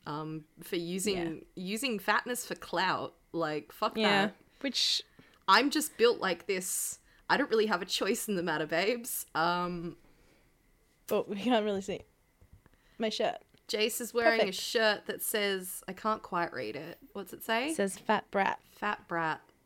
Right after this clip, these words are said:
Speaker 1: Jace is a fat brat. Yeah.
Speaker 2: Look, I should
Speaker 1: Yeah.
Speaker 2: have what Rebel Wilson has.
Speaker 1: Yeah, you should.
Speaker 2: Like the
Speaker 1: Why
Speaker 2: fame
Speaker 1: aren't,
Speaker 2: level, not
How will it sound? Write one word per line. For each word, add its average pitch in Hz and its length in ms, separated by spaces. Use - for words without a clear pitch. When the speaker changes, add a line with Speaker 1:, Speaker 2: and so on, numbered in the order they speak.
Speaker 1:
Jace 214 300
is 214 140
a 220 40
fat - 340
brat. 214 300
Yeah. 190 360
Speaker 2:
Look, 220 160
I 233 100
should - 180
Speaker 1:
Yeah. 226 60
Speaker 2:
have 208 140
what 175 120
Rebel 190 220
Wilson 185 340
has. - 380
Speaker 1:
Yeah, 349 240
you 226 180
should. 381 160
Speaker 2:
Like 302 180
the 277 60
Speaker 1:
Why 220 180
Speaker 2:
fame 311 100
Speaker 1:
aren't, 185 100
Speaker 2:
level, 170 280
not 240 300